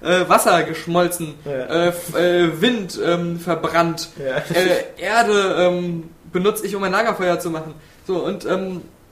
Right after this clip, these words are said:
Speaker 1: die Feuernation hat dann irgendwann gesagt, wir wollen die krasseste Nation werden. Und die haben halt irgendwie die, ähm, äh, Luft-, äh, Nation auch irgendwie ausgelöscht fast, da soll's angeblich keine mehr geben, nur noch einen. Und zwar,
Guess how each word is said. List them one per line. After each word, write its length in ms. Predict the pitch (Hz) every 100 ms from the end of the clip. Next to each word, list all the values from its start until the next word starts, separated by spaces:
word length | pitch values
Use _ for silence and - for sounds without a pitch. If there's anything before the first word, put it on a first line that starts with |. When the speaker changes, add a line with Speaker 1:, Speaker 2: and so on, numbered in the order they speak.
| _ - - -
Speaker 1:
die 80 | 170
Feuernation 500 | 226 240 220 208 214
hat 80 | 190
dann 80 | 185
irgendwann 240 | 190 180
gesagt, 240 | 175 175 175
wir 60 |
wollen 80 | 175 170
die 40 |
krasseste 320 | 196 208 - 208
Nation 340 | 208 214 208
werden. 240 | 214 208 - - -
Und 240 | 190 180
die 100 | 180
haben 180 | 196 202
halt 140 | 185
irgendwie 300 | - 185 190
die, 240 | 160 180 170
ähm, 340 | 160 165 160 - _ - - _ -
äh, 60 | 165
Luft-, 400 | 196 208 - - -
äh, 160 | 175
Nation 440 | 175 175 185 180 135
auch 280 | 175 -
irgendwie 360 | - 165 160 156
ausgelöscht 560 | - 190 - 175 185 -
fast, 240 | 185 180
da 80 | 165
soll's 200 | 165 170
angeblich 320 | 170 170 -
keine 180 | - 160
mehr 140 | 156 151
geben, 180 | 185
nur 80 | 202
noch 140 | 180 170
einen. 280 | 151 147 160
Und 80 | -
zwar, 220 | 202